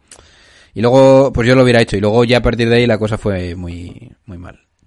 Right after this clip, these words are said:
Pero bueno, luego fichamos a Noah, que se suponía que iba a fu-, a funcionar.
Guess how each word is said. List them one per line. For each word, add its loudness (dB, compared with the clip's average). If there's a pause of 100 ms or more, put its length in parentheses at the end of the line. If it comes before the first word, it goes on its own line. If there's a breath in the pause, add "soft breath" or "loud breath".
(400 soft breath)
Pero -10
bueno, -10
luego 4
fichamos 0
a -2
Noah, 0
que 0
se -6
suponía 0
que -4
iba 2
a 0
fu-, -4
a -6
funcionar. -2